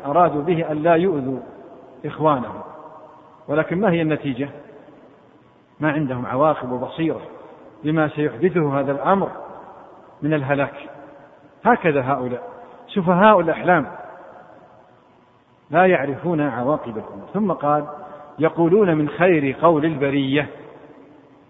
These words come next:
أتدرون ما قول خير البرية؟ قول خير البرية هو قول الأنبياء، قول الصحابة:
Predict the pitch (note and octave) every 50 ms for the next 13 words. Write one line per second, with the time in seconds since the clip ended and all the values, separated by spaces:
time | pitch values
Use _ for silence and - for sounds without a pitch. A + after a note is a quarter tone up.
0 | _ _ _ - G#3 G3 - G#3+ F#3 G3+ A3+ A#3+ A3 G3 F3+ E3+ E3+ E3 - F#3
1 | F#3+ E3+ D#3 D#3 - D#3+ E3+ D3+ D3+ C3 C#3 C#3 D3 D#3+ E3+ D3 - - - -
2 | - - - - - - - - - - - _ _ _ _ _ _ _ _ _
3 | _ _ _ _ _ _ _ - G3+ B3 A3+ G#3 F#3 F3+ - - G3+ A3+ G#3 F#3+
4 | F#3 D#3+ F3 F3 F#3 G#3 G3+ G3 G#3 G#3 F#3 C#3+ B2 - D3 G3 G#3+ G3 - G3
5 | A3+ A3 F#3 - D#3 G3 G3+ E3 D#3 C#3 A#2+ G2 - - - - - - - -
6 | - - - - - - - - - - _ - G#3+ A#3+ A3+ G#3+ G3+ E3+ - -
7 | F3+ C#3 D#3 - G#3+ G3+ F#3 D#3+ C#3+